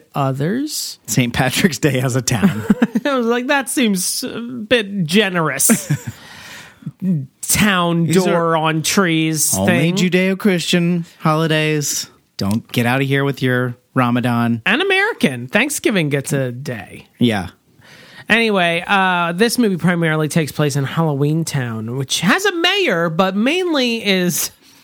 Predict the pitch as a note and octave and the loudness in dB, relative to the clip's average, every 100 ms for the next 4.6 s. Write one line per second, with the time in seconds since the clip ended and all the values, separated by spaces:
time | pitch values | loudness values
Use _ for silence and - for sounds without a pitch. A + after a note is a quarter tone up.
0 | - - - - - - F#3 B3 F#3+ E3+ | -18 -16 -16 -16 -8 0 2 4 2 2
1 | E3 D3+ D#3+ D#3 D3+ D3+ D3+ C#3+ C#3 C3+ | 0 2 2 2 2 0 2 2 2 0
2 | C3 C3+ C3 C3+ C#3 G3 F#3+ F3+ D#3+ F3 | 0 0 0 0 2 2 2 0 0 0
3 | D3+ C#3+ C#3 F3 D#3 - - F3 D3+ C#3 | 0 -2 0 0 0 -2 -2 0 0 0
4 | C3 C3+ C3+ D3 G#2+ E2 | 0 -2 0 -2 -4 -6